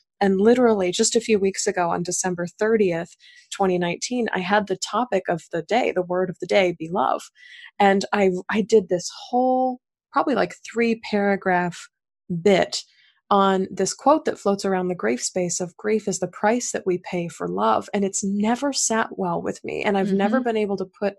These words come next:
Speaker 1: a finger on why. And I think it's just now you nailed it, because you're like, this, this equation doesn't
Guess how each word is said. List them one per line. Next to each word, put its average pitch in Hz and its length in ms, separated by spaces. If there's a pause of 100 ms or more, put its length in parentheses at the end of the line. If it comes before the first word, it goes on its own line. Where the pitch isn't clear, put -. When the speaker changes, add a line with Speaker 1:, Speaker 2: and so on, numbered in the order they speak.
(680)
Speaker 1:
a 202 80
finger 240 420
on 190 240
why. 196 300
And 190 200
I 196 160
think 247 200
it's 247 100
just 196 220
now 196 160
you 185 200
nailed 208 480
it, 196 120
because 190 320
you're 190 80
like, 180 200 (160)
this, 220 300 (500)
this 226 300
equation 202 880 (500)
doesn't 208 440